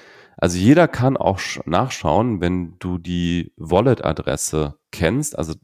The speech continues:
die Wallet ist quasi dein öffentlicher Schlüssel. Wenn du von irgendwem die Wallet-Adresse kennst, kannst du nachschauen öffentlich, wie viel Bitcoin hat er eigentlich auf seiner Wallet. Ne, also sobald sozusagen die Verbindung, äh, hergestellt wurde zwischen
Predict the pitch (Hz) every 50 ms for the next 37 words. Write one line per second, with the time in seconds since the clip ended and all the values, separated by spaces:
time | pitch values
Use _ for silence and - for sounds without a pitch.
0 | _ _ _ - 90 82 78 82 98 123 131 - - 110 110 - - - - -
1 | 87 85 78 80 78 - - - 123 - 95 80 76 - 69 71 - - 78 73
2 | - - 95 123 175 - _ - - - - - - _ _ _ _ 92 95 104
3 | 101 104 107 104 - - - - - 101 82 - 117 147 156 135 107 113 110 113
4 | 107 101 92 92 107 120 113 - - 95 95 - 95 - - - 110 123 139 -
5 | - - 120 123 - - - 104 95 90 90 110 123 - - - 98 101 98 -
6 | - - 113 - - 85 85 90 101 101 - - _ _ _ _ _ _ _ _
7 | - 107 123 117 98 110 113 - - 104 92 90 90 85 - 60 - 50 55 -
8 | - 50 50 - - - _ _ _ _ _ _ - - - 78 67 60 57 62
9 | 60 55 50 50 - - - _ _ _ 85 101 110 98 87 85 95 85 90 92
10 | 98 110 104 - 95 87 - 98 92 92 90 87 - 90 78 104 107 123 131 123
11 | 120 117 117 113 - _ _ _ _ _ _ _ _ _ _ _ 71 82 92 107
12 | 113 131 135 - 127 120 120 113 117 120 117 113 - - - 104 98 - 104 101
13 | - - -